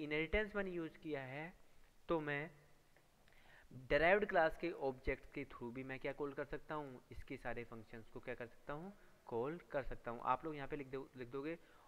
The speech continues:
object dot and roll भी यदि call करोगे तो भी क्या होगा, यह call होगा, क्योंकि यह,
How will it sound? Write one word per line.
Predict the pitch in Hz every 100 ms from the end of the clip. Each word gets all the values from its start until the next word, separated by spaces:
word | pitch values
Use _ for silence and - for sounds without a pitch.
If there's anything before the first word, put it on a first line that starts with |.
| -
object | 151 160 151 170 165 170 170
dot | 170 180 - - - 151
and | 165 165 160
roll | 175
भी | 190 208
यदि | 196 190
call | - 165
करोगे | 156 147 131 151
तो | 151 143 127
भी | 139
क्या | 131 143
होगा, | 131 123 135
यह | 131 123 147 196 - - -
call | - 113 139 156
होगा, | 120 110 101 98 - - - -
क्योंकि | 175 175 202
यह, | 185 170